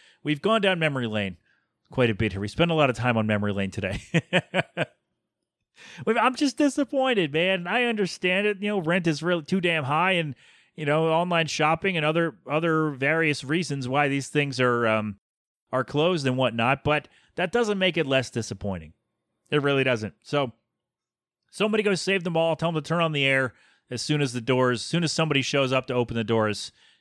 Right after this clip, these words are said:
and make it at least a little more comfortable for us wandering around being sad that all our favorite places are gone. Can we do that? All right, let's take a break. We'll come back and do, what are we doing next? I don't know. Breakfast sandwiches? Yeah, that sounds good. We'll do that.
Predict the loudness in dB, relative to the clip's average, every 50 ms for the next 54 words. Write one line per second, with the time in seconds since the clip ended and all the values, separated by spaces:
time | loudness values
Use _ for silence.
0 | _ _ -8 -4 0 0 0 2 2 0 0 0 0 0 0 0 0 -2 -2 0
1 | 0 0 0 0 0 0 0 -2 -2 -2 -2 -2 -2 0 0 0 -2 0 -2 -2
2 | 0 0 0 2 0 0 0 2 2 2 2 2 0 -4 -6 -14 _ _ _ _
3 | _ _ _ _ -4 -4 -4 -4 -6 -4 -2 0 2 2 2 0 0 0 2 2
4 | 2 2 0 -2 0 0 0 0 0 -4 -6 -2 0 0 0 -2 -4 -8 -10 -6
5 | -6 -6 -6 -6 -8 -12 _ _ _ _ _ _ -4 0 0 0 -2 -2 -2 0
6 | 2 2 2 0 0 _ _ _ _ _ _ _ _ _ _ _ -2 0 2 2
7 | 2 0 -2 -6 -10 -10 -2 0 0 0 0 0 0 2 2 0 -2 -8 _ _
8 | _ _ _ _ -4 -4 -2 0 -2 0 0 0 0 2 0 0 0 0 0 0
9 | 2 2 0 -2 -6 _ _ _ _ _ -4 0 0 0 2 2 2 2 2 2
10 | 2 0 0 -4 -10 -18 -20 -20 _ _ _ _ _ _ _ _ _ _ _ _
11 | 0 2 2 4 2 2 2 2 2 0 -4 _ _ -2 -2 0 0 0 -2 0
12 | 2 2 2 2 2 2 0 0 0 -2 -6 -10 -12 _ _ _ _ _ -4 0
13 | 0 2 2 2 0 0 0 0 0 0 0 0 0 0 0 0 0 0 -2 -2
14 | -2 -2 -2 0 0 0 0 -2 -2 _